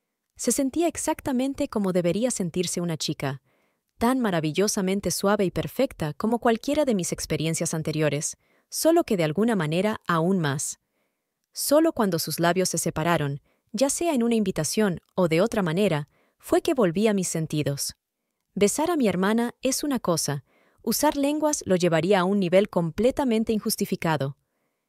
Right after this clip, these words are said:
Me alejé cuando ella intentó acurrucarse en mí por un segundo. Luego me alejé abruptamente y miré hacia otro lado, avergonzado. "Tal vez esto ha ido demasiado lejos", dijo ella después de un momento de incómodo silencio.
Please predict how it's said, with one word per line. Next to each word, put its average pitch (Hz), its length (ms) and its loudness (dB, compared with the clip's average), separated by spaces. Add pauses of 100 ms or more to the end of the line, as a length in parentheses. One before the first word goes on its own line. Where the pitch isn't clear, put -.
(320)
Me 220 100 2
alejé 226 380 2
cuando 240 280 0
ella 190 220 4
intentó 190 380 0
acurrucarse 226 640 0
en 175 100 0
mí 214 100 2
por 190 180 0
un 185 100 0
segundo. 151 560 -2 (460)
Luego 254 320 4
me 233 120 2
alejé 160 320 0
abruptamente 180 920 0
y 233 120 2
miré 233 220 4
hacia 262 240 0
otro 214 200 0
lado, 143 460 0
avergonzado. 156 800 0 (920)
"Tal 339 180 2
vez 277 240 2
esto 254 240 0
ha 208 80 4
ido 214 220 2
demasiado 180 500 0
lejos", 160 540 -2 (300)
dijo 214 340 0
ella 190 240 2
después 202 400 -2
de 202 80 0
un 190 60 0
momento 185 420 -2
de 185 80 -2
incómodo 185 480 0
silencio. 147 640 -4